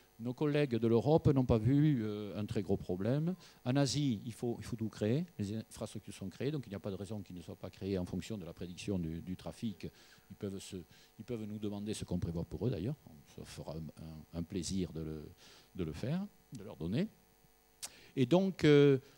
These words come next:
en fait, euh, le, l'infrastructure, ce n'est pas tellement sous l'aspect, euh, les, les, le contrôle des avions, ce sera davantage pl-, plutôt les accessibilités. Alors, inutile de, de vous décider, si vous voulez, de vous citer,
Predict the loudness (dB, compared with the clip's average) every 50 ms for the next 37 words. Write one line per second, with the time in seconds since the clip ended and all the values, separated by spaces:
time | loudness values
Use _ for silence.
0 | _ -2 0 0 0 0 2 0 0 0 0 -4 -10 _ 0 2 2 2 2 2
1 | 0 -2 -6 -12 _ _ -8 -4 -2 -2 -2 -2 -4 -8 -6 -4 -4 -4 -2 -2
2 | -4 -4 -4 -6 -6 -2 0 2 2 2 2 2 0 -2 -4 -8 -16 _ _ _
3 | _ -12 -4 -2 0 0 2 2 2 2 4 2 2 4 4 4 4 4 2 2
4 | 0 0 0 0 -2 0 0 0 0 0 -4 -6 _ _ _ _ _ _ -20 -18
5 | -14 -12 -8 -6 -4 -4 -4 -6 -8 -8 -4 -2 -2 -2 -2 -2 -4 -4 -4 0
6 | 0 2 2 2 0 2 2 4 4 4 2 0 -2 -2 -2 0 2 2 2 2
7 | 2 0 -2 -4 -2 -2 0 0 0 0 0 0 -2 -2 -2 -4 -6 -8 -14 -18
8 | -20 -20 -12 -10 -8 -4 -2 -2 -2 -2 -4 -4 -4 -2 -2 -4 -4 -6 -6 -6
9 | -6 -6 -4 -4 -4 -4 -4 -6 -8 -12 -16 -16 _ _ _ _ _ _ _ _
10 | _ _ -20 -20 _ _ -20 -18 -16 -8 -6 -6 -6 -6 -6 -8 -10 -8 -8 -8
11 | -8 -8 -8 -8 -10 -12 -14 -16 -14 -14 -12 -12 -12 -10 -10 -6 -4 -4 -4 -4
12 | -6 -8 -8 -6 -6 -4 -6 -6 -8 -12 -18 -20 -20 -20 -20 -20 _ -4 -2 -2
13 | -2 -2 -6 -6 -6 -6 -8 -4 2 6 6 8 8 6 4